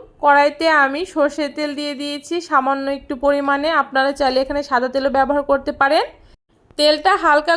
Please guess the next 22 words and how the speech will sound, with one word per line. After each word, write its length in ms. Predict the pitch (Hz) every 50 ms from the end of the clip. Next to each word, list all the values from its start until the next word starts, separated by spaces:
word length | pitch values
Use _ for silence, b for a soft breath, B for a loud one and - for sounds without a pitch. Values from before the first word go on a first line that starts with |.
| 285 294
গরম 220 | 285 285 294 302 320 311
হয়ে 160 | 330 320 330 302 -
যাওয়ার 240 | 302 269 269 269 294 294 -
পরে 220 | 277 254 254 269 330 359 302 269
এখানে 300 | 262 262 294 285 277 302 339 330 -
ছয় 220 | - 277 262 269 262
পিস 160 | - 311 320 - - -
পাতুরি 340 | 262 - 370 285 285 285 285 277 277
আমি 140 | 277 294 294 262 233 240
দিয়ে 200 | 254 254 262 277 285 285 240
ঢাকা 280 | 262 247 247 - 277 277 254 240
দিয়ে 160 | 269 269 269 302 254 269
দশ 160 | 254 247 294 294 - 302
মিনিট 220 | 285 285 330 294 - 285
মিডিয়াম 360 | 269 262 233 269 285 285 285 277
আঁচে 300 | 269 277 277 302 302 370 508 - b b b b _ _ _ _ _ _ _
রান্না 360 | 247 240 254 247 262 277 294 311 302
করে 180 | 339 339 330 339 330 320
নিয়েছি। 440 | 330 320 320 320 311 320 - 320 349 403 466 - - 254 262
এখন 280 | 277 - - 302 320 359 - - 262
এক 100 | 269 269 202
এক 120 | 208 311